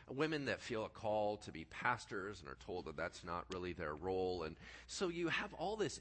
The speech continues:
angst, and, and more and more, here's the problem that I have. What I have a problem is that the church seems to walk around in one view, and then all of a sudden,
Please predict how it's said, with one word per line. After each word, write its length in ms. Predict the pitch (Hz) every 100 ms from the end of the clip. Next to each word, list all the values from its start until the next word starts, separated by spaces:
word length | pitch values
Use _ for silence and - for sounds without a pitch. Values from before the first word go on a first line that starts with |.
| -
angst, 400 | 160 113 104 -
and, 220 | 131 127
and 160 | 160 143
more 280 | 190 247 202
and 100 | 147
more, 240 | 175 131
here's 280 | 143 233 262
the 100 | 156
problem 560 | - 156 165 147 117
that 100 | 104
I 160 | 101 151
have. 320 | 107 95 95 - - -
What 160 | 147 170
I 100 | 226
have 140 | 285
a 60 | 147
problem 440 | - 156 175 127
is 200 | 120 117
that 260 | 117 117 101
the 80 | 123
church 360 | - 220 196
seems 400 | - 165 165 147
to 260 | - 127 113
walk 340 | 92 151 -
around 560 | 156 120 123 135 123 117 -
in 420 | 117 110 101 98 - -
one 380 | - 120 190 202
view, 640 | 123 131 180 139 98 104 -
and 160 | 127
then 120 | 131 143
all 120 | 156
of 60 |
a 60 | 202
sudden, 400 | - 156 139 131